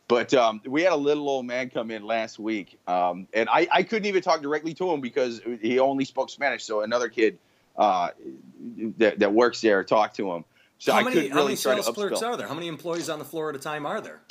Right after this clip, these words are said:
Speaker 1: Well, there's, so, like, I mean, I do, like, the, the retail stuff. Like, I'm, I'm selling, like, the, the smoked fish and the foie gras and the, and the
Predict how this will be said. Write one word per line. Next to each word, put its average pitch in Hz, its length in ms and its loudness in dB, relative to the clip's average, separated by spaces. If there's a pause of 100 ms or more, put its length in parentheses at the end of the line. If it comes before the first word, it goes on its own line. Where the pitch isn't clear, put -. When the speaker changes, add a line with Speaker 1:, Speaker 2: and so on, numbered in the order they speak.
Speaker 1:
Well, 202 140 8
there's, 202 380 2
so, 226 140 6
like, 185 340 4
I 180 80 6
mean, 190 180 4
I 214 240 4
do, 180 440 4
like, 127 260 2
the, 104 220 2
the 92 140 2
retail 127 380 2
stuff. 120 260 -2
Like, 92 200 -2
I'm, 117 240 -2
I'm 113 120 -2
selling, 113 580 -2
like, 90 240 -6
the, 85 200 -8 (600)
the 98 60 -8
smoked 135 320 0
fish 131 400 4
and 101 80 -10
the 98 60 -8
foie 120 220 0
gras 110 300 -2
and 101 100 -12
the, 92 140 -12
and 101 100 -12
the 90 120 -12